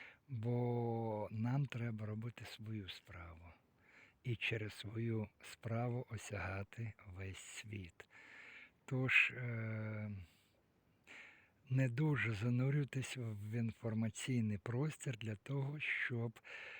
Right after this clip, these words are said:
не було у вас оцього розбалансування.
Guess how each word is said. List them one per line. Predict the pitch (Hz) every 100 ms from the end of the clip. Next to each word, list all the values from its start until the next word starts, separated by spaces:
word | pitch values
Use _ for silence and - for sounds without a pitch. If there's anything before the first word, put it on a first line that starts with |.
| - -
не | 120 120
було | 107 113 110 107 131
у | 143 117
вас | 107 113 127 127 - -
оцього | 110 - - 135 117 127 123 120 98 95 107
розбалансування. | 117 113 107 110 107 104 110 113 - - 107 113 107 95 92